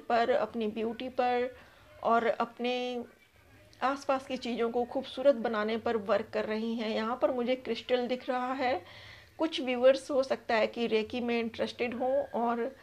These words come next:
रेकी हीलिंग करना चाहते हों, रेकी हीलर बनना चाहते हों, या फिर आप क्रिस्टल वगैरह की कोई शॉप ऑनलाइन ऑन करना चाहते हैं, या आप क्रिस्टल बाय करना,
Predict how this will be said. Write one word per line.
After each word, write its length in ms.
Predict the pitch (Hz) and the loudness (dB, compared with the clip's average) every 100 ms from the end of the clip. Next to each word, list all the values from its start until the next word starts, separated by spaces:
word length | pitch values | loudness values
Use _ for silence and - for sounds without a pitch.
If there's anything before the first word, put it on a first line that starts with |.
| - - - - - | -20 -20 -20 -20 -6
रेकी 380 | 202 240 262 262 | 0 2 2 -2
हीलिंग 480 | 240 254 240 262 262 - - - - - - - - - | -2 -2 -2 -2 -4 -8 -20 -20 -20 -20 -20 -20 -20 -2
करना 280 | 233 240 247 | 0 2 2
चाहते 400 | 254 240 233 254 | 4 4 6 2
हों, 280 | 247 254 254 | 4 4 4
रेकी 280 | 220 220 233 | 4 2 2
हीलर 340 | 240 240 240 | 0 2 2
बनना 300 | 226 233 233 247 | 2 0 0 -2
चाहते 400 | 277 226 226 240 | 0 0 0 0
हों, 200 | 247 247 | 0 4
या 140 | 269 | 4
फिर 200 | 311 330 | 4 2
आप 360 | 320 254 262 - | 4 6 4 0
क्रिस्टल 540 | - 240 - 247 247 254 - - - - - | -4 -2 2 4 4 0 -4 -18 -20 -10 2
वगैरह 360 | 247 247 240 240 | 6 8 8 6
की 160 | 254 | 2
कोई 360 | 247 233 226 233 | 0 6 6 4
शॉप 460 | 233 - 226 226 - - | 0 4 6 4 0 -6
ऑनलाइन 680 | - 226 226 226 226 233 233 - | 0 2 4 4 2 0 -2 -4
ऑन 180 | 220 226 | -4 -2
करना 300 | 226 220 226 | 0 0 -2
चाहते 400 | 226 214 214 226 | 0 0 2 0
हैं, 320 | 240 233 220 | 0 0 0
या 180 | 226 220 | 2 4
आप 240 | 214 226 - | 4 2 0
क्रिस्टल 380 | 233 - 233 220 | -8 0 4 4
बाय 360 | 214 226 226 | 6 4 4
करना, 540 | 220 226 214 220 220 | 2 -2 -2 -2 -2